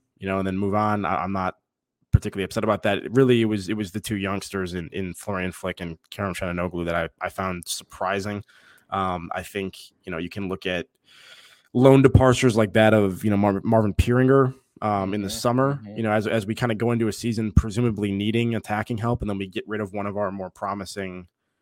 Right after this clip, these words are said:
Speaker 1: younger players. Um, you know, as you mentioned, thin at left back at the moment, uh, Oulian still injured, right? Um, so, uh, Çalhanoğlu usually decent when he comes in. Um, and so the fact that we would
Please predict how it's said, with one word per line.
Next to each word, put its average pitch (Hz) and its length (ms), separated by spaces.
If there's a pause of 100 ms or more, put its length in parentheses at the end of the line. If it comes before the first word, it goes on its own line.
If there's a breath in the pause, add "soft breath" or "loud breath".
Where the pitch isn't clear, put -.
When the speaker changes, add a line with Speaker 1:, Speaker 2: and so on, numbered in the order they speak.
(340)
Speaker 1:
younger 113 400
players. 135 600
Um, 92 580
you 107 100
know, 92 220
as 104 240
you 104 80
mentioned, 101 560
thin 123 200
at - 120
left 110 220
back 110 260
at - 100
the 101 60
moment, 101 520
uh, 98 140
Oulian 98 600
still 101 260
injured, 104 440
right? 110 240 (120)
Um, 98 340
so, 98 360 (500 soft breath)
uh, 95 320 (260)
Çalhanoğlu 113 760 (460)
usually 131 300
decent 113 400
when 110 80
he 110 80
comes 107 260
in. 107 420
Um, 95 480
and 98 140
so 104 220
the 95 160
fact 107 240
that 104 80
we 104 100
would 95 240